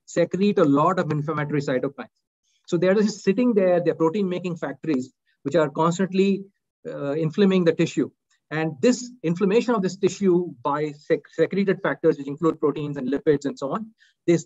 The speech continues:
disrupt normal stem cell function in the tissue. They might promote cancer, they might promote inflammation. So my lab is really,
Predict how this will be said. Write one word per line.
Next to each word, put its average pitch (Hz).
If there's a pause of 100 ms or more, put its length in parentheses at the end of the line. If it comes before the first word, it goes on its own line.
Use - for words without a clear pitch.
disrupt 220 (220)
normal 160
stem 165
cell 208
function 190
in 180
the 175
tissue. 175 (200)
They 139
might 135
promote 123
cancer, 190
they 147
might 127
promote 127
inflammation. 196 (260)
So 196 (160)
my 190
lab 262
is 254
really, 226